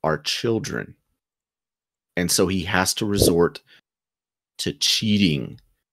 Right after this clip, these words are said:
just to stay with it, just to keep up. He throws his first ball.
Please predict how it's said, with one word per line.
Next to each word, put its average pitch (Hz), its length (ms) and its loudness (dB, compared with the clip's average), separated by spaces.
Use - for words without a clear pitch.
just - 400 4
to 165 60 -4
stay 76 440 4
with 71 340 -2
it, - 140 -6
just - 180 -2
to - 80 -10
keep - 220 -2
up. - 260 -4
He 98 120 -4
throws 120 360 8
his 147 160 6
first 147 340 6
ball. 82 460 6